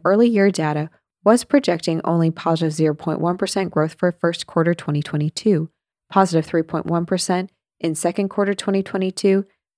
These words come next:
positive two point nine percent in third quarter twenty twenty-two, and positive two point seven percent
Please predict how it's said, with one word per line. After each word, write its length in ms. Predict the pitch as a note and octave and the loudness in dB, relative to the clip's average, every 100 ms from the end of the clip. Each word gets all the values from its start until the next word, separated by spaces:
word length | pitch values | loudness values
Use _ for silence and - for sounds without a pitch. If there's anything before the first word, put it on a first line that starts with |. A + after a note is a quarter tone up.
| _ - | _ -2
positive 380 | F#3+ E3+ D#3+ | 0 0 -2
two 160 | D3+ E3+ | -2 -6
point 280 | - D#3 - | -4 -8 -2
nine 200 | E3+ F#3 | -2 0
percent 400 | G3 - F#3+ - | -2 -2 -4 -4
in 120 | D#3 | -6
third 220 | D#3+ E3 | -2 -2
quarter 340 | E3 - F#3+ G3 | 0 0 2 0
twenty 280 | - F#3+ F#3+ | 0 0 0
twenty-two, 640 | - F#3 F#3+ - F#3 F#3+ _ _ - | 0 0 0 2 2 0 _ _ -2
and 260 | A#3+ C4 | 0 0
positive 420 | C4+ F3+ F#3 E3+ E3 | 0 0 0 -2 -2
two 180 | - | -4
point 380 | E3+ - E3+ D#3+ | -6 -4 -6 -6
seven 320 | - F3 F#3 | -2 0 0
percent 500 | F#3+ G3 - D#3+ D#3+ | -2 -4 -4 -8 -10